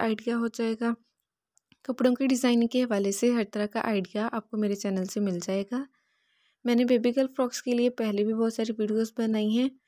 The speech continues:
वो वीडियोज़ भी मेरे चैनल पर मौजूद हैं। आप चैनल को विजिट करके वो वीडियोज़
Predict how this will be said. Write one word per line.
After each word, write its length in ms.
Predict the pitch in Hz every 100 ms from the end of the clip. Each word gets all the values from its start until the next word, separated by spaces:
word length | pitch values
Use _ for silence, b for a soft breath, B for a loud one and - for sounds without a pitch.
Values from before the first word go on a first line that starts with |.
| b b b -
वो 80 | 214
वीडियोज़ 320 | 226 247 247
भी 60 | 269
मेरे 220 | 262 240
चैनल 300 | 240 226 214
पर 160 | 214 220
मौजूद 400 | 220 208 190 214
हैं। 140 | 233
आप 180 | 240 220
चैनल 280 | - 202 196
को 140 | - 202
विजिट 300 | 196 208 202
करके 360 | 226 220 240
वो 140 | 226 196
वीडियोज़ 380 | 185 202 208